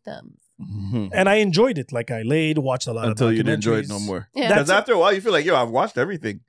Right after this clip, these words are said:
Speaker 3: No, but that's the
Speaker 2: <laughs>
Speaker 3: thing.
Speaker 2: You
Speaker 3: And
Speaker 2: know,
Speaker 3: I feel
Speaker 2: like
Speaker 3: like, am I being lazy now, or
Speaker 2: I know. Is that guilt? You're like, "I, I should be doing something."
Speaker 3: Because when I watch documentaries, for me, it's like research, right? I'm
Speaker 2: Yeah,
Speaker 3: learning new
Speaker 2: okay.
Speaker 3: things, new possibility
Speaker 1: Right.
Speaker 3: subjects for pods. But then I'm like, "Okay, two, three, four documentaries.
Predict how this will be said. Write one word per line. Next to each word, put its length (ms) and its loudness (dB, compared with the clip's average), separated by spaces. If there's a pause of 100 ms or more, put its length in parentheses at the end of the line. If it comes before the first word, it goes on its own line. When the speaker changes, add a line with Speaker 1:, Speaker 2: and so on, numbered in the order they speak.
(140)
Speaker 3:
No, 200 4
but 100 4
that's 160 4
the 120 4
Speaker 2:
<laughs> 80 2
Speaker 3:
thing. 140 4
Speaker 2:
You 80 0 (120)
Speaker 3:
And 0 - (100)
Speaker 2:
know, 60 6
Speaker 3:
I 120 4
feel 120 6
Speaker 2:
like 160 4
Speaker 3:
like, 80 -4
am 100 0
I 120 4
being 260 2
lazy 500 0
now, 380 4 (100)
or 680 4
Speaker 2:
I 100 -4
know. 340 2
Is 80 -2
that 180 2
guilt? 340 2 (200)
You're 100 -6
like, 220 -4
"I, 220 0
I 60 0
should 240 0
be 60 -6
doing 220 -2
something." 240 -4
Speaker 3:
Because 240 2
when 100 2
I 60 4
watch 280 2
documentaries, 600 -2
for 100 -4
me, 120 -2
it's 100 -6
like 160 -10
research, 500 -10 (220)
right? 240 0
I'm 100 0
Speaker 2:
Yeah, 140 2
Speaker 3:
learning 260 2
new 120 4
Speaker 2:
okay. 80 2
Speaker 3:
things, 420 0
new 200 -2
possibility 560 0
Speaker 1:
Right. 100 2
Speaker 3:
subjects 420 0
for 140 -4
pods. 580 2 (180)
But 120 0
then 100 4
I'm 120 2
like, 140 0
"Okay, 200 -6
two, 260 0
three, 260 -2
four 220 0
documentaries. 800 -4